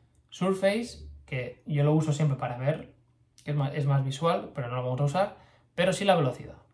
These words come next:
que lo tenéis aquí. Entonces, una vez está esto, entráis a Pyro, y aquí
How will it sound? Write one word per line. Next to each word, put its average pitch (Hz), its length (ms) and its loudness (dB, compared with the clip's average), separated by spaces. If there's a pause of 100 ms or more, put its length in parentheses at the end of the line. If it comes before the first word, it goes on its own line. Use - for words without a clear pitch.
(680)
que - 320 -4
lo 147 120 -2
tenéis 131 260 -4
aquí. - 280 -12 (1040)
Entonces, 175 720 0
una 196 160 0
vez 208 180 2
está 196 300 2
esto, 147 340 -2 (2000)
entráis 139 280 -2
a 127 80 -6
Pyro, 180 540 2 (540)
y 147 100 0
aquí 214 560 -2